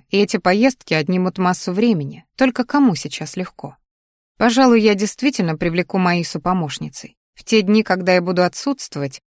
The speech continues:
оставлю подругу за продавца. Справится, вон даже Кевину кляп умудрилась приладить. После этого непростого разговора Вернер пригласил всех в местный ресторанчик. И надо заметить, что все прошло мирно и даже с настроением.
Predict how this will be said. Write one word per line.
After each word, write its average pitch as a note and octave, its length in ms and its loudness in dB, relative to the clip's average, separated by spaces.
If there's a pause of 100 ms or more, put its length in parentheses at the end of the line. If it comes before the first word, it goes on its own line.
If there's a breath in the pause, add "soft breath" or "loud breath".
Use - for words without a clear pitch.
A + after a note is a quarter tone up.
(160)
оставлю A3+ 480 0
подругу F#3 400 0
за F3 140 -4
продавца. E3 580 -6 (460)
Справится, - 720 -2
вон B3+ 240 4
даже A#3 200 4
Кевину C4 380 0
кляп D#3+ 280 -2
умудрилась D#3+ 520 -2
приладить. D3 640 -6 (540)
После G#3+ 300 2
этого A3 240 2
непростого F#3+ 600 0
разговора E3+ 580 0 (320)
Вернер A#3+ 440 4
пригласил G3+ 560 0
всех - 340 -4
в - 20 -4
местный G#3 360 2
ресторанчик. D3+ 800 -8 (380)
И G#3+ 120 0
надо A3+ 260 4
заметить, A#3 680 2
что - 220 -4
все - 160 -4
прошло A3 340 0
мирно G3 440 2
и - 20 -6
даже A#3+ 260 2
с - 100 -2
настроением. D#3+ 840 -4